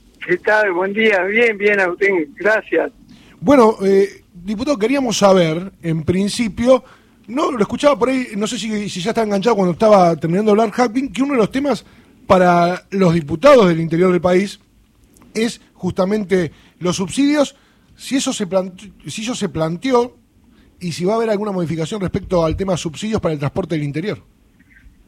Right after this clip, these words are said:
Speaker 1: Sí, sí, nosotros lo venimos planteando ya desde hace tiempo, eh, incluso lo planteamos a-,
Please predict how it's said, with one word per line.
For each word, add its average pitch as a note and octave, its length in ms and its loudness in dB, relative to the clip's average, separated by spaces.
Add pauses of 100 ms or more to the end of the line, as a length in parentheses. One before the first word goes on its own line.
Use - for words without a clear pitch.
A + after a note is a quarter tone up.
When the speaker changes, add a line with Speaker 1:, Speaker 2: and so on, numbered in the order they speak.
(140)
Speaker 1:
Sí, G#3+ 100 0 (180)
sí, F#3+ 280 -2
nosotros F#3 420 -4
lo F#3 60 0
venimos F3+ 320 -2
planteando F#3+ 680 -2
ya F3 220 -2
desde D3+ 720 0
hace D3 280 -4
tiempo, G3+ 600 -2 (420)
eh, D#3 400 -2
incluso F#3 380 0
lo G3+ 140 -2
planteamos F3+ 640 -4 (180)
a-, D#3 480 -6